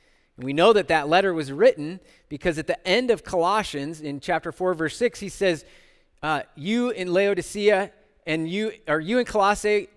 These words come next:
trade letters with those who are in Laodicea." So we know that there was a letter written there. What's interesting, though, is the letter was actually, is actually lost.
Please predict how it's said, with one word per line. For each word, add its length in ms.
trade 420
letters 480
with 200
those 280
who 140
are 200
in 460
Laodicea." 1080
So 180
we 100
know 200
that 80
there 100
was 120
a 40
letter 300
written 260
there. 300
What's 180
interesting, 420
though, 120
is 80
the 100
letter 380
was 220
actually, 800
is 100
actually 320
lost. 600